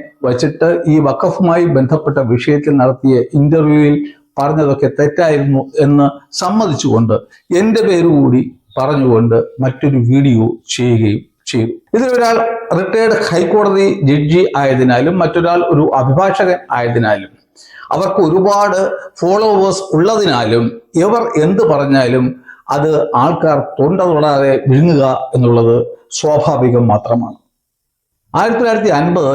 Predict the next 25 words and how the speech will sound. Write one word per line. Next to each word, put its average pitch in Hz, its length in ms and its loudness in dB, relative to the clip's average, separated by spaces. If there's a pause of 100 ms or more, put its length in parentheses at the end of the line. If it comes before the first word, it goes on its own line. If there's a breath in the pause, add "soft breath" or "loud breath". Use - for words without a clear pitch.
(100)
നവംബർ 214 360 2
മാസം 202 340 0
ഒന്നാം 156 280 0
തീയതി 131 320 2 (460 loud breath)
സിദ്ദിഖ് 240 520 -2
സേട്ടു 196 320 0 (140)
എന്ന് 160 160 0
പറയുന്ന 151 420 0 (120)
ഒരു 147 220 0
വ്യക്തി 131 400 0 (220)
ഫറൂഖ് 220 380 -2
കോളേജിന് 185 400 2
പേരിൽ 160 300 2 (200)
എഴുതിയ 151 480 2 (100)
ഒരു 175 240 2
പ്രമാണമാണ് 156 840 0 (440 loud breath)
ഈ 143 140 2 (220)
മുനമ്പത്തെ 139 600 2 (240)
പ്രശ്നത്തിന് 196 640 -2 (240)
ആധാരം. - 520 -2 (460 soft breath)
ആ 220 180 -2
പ്രമാണം 135 540 0 (160)
ഒരു 175 220 2 (140)
വഖഫ് 147 540 -2
പ്രമാണമാണോ 123 800 0